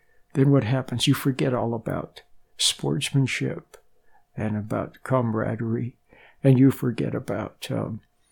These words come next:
what's important in life, and you make winning too important. Do you see that? So, you know, you, you could substitute in just about anything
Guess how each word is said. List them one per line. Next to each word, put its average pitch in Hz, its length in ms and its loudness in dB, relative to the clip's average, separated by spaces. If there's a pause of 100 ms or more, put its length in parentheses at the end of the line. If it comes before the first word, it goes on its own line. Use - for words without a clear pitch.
(380)
what's 143 260 2
important 131 540 2
in 110 140 -2
life, 104 300 -4
and 117 120 2
you 131 80 6
make 127 260 4
winning 170 360 10
too 170 180 10
important. 147 580 4
Do 127 60 0
you 123 80 2
see 151 220 4
that? 165 340 -2 (720)
So, 139 420 0 (500)
you 165 120 2
know, 156 440 2 (200)
you, 190 300 -2
you 156 200 6
could 131 440 0
substitute 151 720 2
in 127 400 4 (460)
just - 240 4
about 131 360 2
anything 131 760 4